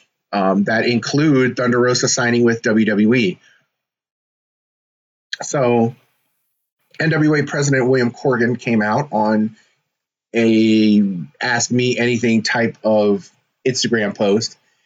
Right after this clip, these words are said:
and he assured fans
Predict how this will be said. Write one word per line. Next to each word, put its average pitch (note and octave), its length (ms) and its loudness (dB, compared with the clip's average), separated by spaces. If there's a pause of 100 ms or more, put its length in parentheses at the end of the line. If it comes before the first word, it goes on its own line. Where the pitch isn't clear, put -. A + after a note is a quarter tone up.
(180)
and A#2 220 0
he C#3 220 0
assured C3 840 0
fans F#2 680 -4